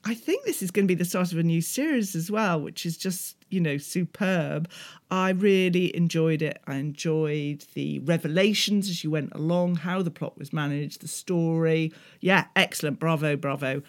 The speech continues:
Very good. And now we come on to another very good book, which is called Contacts by Mark Watson. Now, let me read you the blurb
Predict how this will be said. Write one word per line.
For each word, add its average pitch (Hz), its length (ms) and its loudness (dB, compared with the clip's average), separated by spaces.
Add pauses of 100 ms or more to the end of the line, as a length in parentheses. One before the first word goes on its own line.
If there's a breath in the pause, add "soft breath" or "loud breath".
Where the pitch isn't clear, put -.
(100)
Very - 460 -2
good. 180 320 4 (500 loud breath)
And 190 160 4
now 247 160 6
we 277 80 2
come 240 220 0
on 214 160 2
to 214 320 0
another 220 600 4
very 147 200 0
good 127 160 -6
book, 127 240 -8
which - 200 -8
is 202 100 -2
called 160 300 -2
Contacts - 680 0
by 170 180 2
Mark 147 480 0
Watson. - 540 -10 (160)
Now, 160 160 0
let 156 240 2
me 202 100 2
read 175 300 2
you 151 80 0
the - 120 -8
blurb - 420 -6